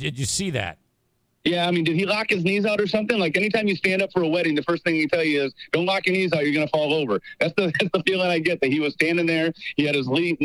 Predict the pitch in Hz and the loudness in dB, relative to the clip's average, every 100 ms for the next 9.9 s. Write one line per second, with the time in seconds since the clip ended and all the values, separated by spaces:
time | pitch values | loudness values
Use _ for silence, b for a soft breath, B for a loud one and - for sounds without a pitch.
0 | 143 139 127 160 190 156 165 160 - 165 | 0 0 0 2 0 0 0 -2 0 0
1 | 180 - B B B 151 156 165 160 165 | 0 -4 B B B 0 0 -2 -2 0
2 | 156 165 131 131 185 190 190 202 180 139 | 2 2 2 0 0 0 0 0 0 0
3 | 170 170 185 143 139 135 139 131 143 185 | 0 0 0 0 0 2 0 0 0 0
4 | 190 156 135 b b 160 185 190 190 190 | 0 0 -2 b b -2 0 2 0 0
5 | 175 151 127 170 185 190 202 B B 262 | 0 0 0 0 0 0 -4 B B -2
6 | 156 147 190 175 135 175 175 175 - 156 | 0 0 0 0 0 0 2 0 0 0
7 | 139 131 131 127 120 113 B B B - | 2 2 0 0 0 -2 B B B 0
8 | 110 104 - - - - 113 101 95 - | 0 0 -2 -4 -4 0 2 2 0 0
9 | - 180 196 151 131 120 113 110 92 | 0 0 2 2 2 0 0 0 0